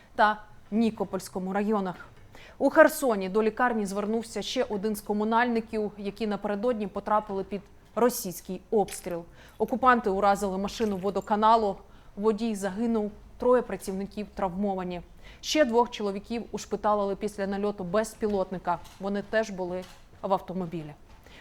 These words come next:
У Костянтинівці на Донеччині загинули двоє містян. Ще четверо поранені.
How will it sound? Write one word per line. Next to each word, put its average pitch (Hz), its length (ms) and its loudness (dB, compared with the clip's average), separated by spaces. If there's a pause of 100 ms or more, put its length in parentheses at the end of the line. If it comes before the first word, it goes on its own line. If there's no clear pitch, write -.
У 262 120 6
Костянтинівці 247 840 2
на 202 120 -2
Донеччині 214 680 0 (140)
загинули 208 500 0
двоє 208 320 2
містян. 202 520 -2 (420)
Ще 269 220 -2
четверо 208 520 -2 (160)
поранені. 190 540 2